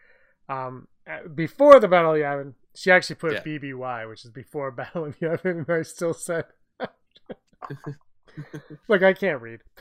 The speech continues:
Speaker 1: Um, what, uh, and so Han and Chewie will be on Tatooine at that time. What are the chances that their paths will cross?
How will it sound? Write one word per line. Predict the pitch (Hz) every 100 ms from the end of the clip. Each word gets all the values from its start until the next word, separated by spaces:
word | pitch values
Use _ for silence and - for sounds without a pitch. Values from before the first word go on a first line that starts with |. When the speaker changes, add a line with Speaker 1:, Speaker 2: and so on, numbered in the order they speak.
| _ _ _ _ _ _
Speaker 1:
Um, | 175 175 175 175 151 _ _ _ _ _ _ _ _ _ _ _ -
what, | 175 226 247
uh, | 185 208
and | 202 180 175 170
so | 180 160
Han | 202 220
and | 214
Chewie | 214 214 190
will | 180
be | 170
on | 156
Tatooine | - 175 165 190 302 269
at |
that | 185 151
time. | 165 165
What | 208
are | 208
the | 175
chances | 151 196 190 170 160
that | 156 147
their | 160
paths | - - 180 190 - 160
will | 147
cross? | - - 185 196 208 -